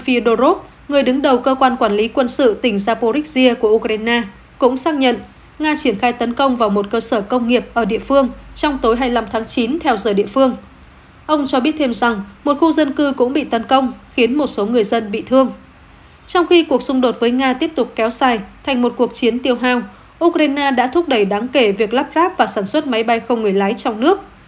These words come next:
Tuần trước, Tổng thống Ukraine Volodymyr Zelensky phàn nàn rằng một số quốc gia xuất khẩu linh kiện U A V quy mô lớn nhất lại đang áp dụng các hạn chế xuất khẩu. Nga cũng đã tăng cường sản xuất máy bay không người lái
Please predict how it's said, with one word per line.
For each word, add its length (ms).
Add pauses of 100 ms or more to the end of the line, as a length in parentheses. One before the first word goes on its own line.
(400)
Tuần 140
trước, 320 (160)
Tổng 160
thống 220
Ukraine 500 (180)
Volodymyr 680
Zelensky 480 (160)
phàn 180
nàn 160
rằng 260 (400)
một 120
số 180
quốc 160
gia 220
xuất 220
khẩu 160
linh 180
kiện 260
U 100
A 80
V 100 (200)
quy 120
mô 140
lớn 220
nhất 200 (280)
lại 180
đang 200
áp 180
dụng 200
các 100
hạn 200
chế 180
xuất 180
khẩu. 220 (960)
Nga 180
cũng 200
đã 120
tăng 240
cường 200
sản 180
xuất 200
máy 140
bay 200
không 200
người 140
lái 280